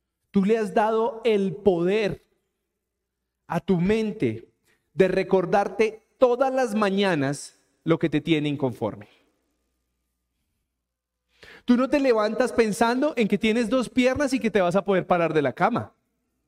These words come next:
Tú no te levantas pensando eso. Tú te levantas pensando que el tráfico va a estar po. ¿Y quién le dio la prioridad al tráfico?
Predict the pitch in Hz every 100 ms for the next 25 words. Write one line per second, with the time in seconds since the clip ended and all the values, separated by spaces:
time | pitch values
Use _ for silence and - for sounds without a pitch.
0 | _ _ _ _ 208 269 311 269 196 180
1 | 190 175 151 156 131 143 202 113 - _
2 | - 208 311 254 202 254 - 208 185 196
3 | 202 269 233 196 180 226 226 175 160 214
4 | 208 - _ 226 - _ _ _ _ _
5 | _ _ _ _ _ _ _ _ _ _
6 | _ _ _ _ _ _ _ _ _ _
7 | _ _ _ _ _ _ _ _ _ _
8 | _ _ _ _ _ _ _ _ - 220
9 | 285 302 311 302 277 269 262 247 220 196
10 | 156 156 110 - -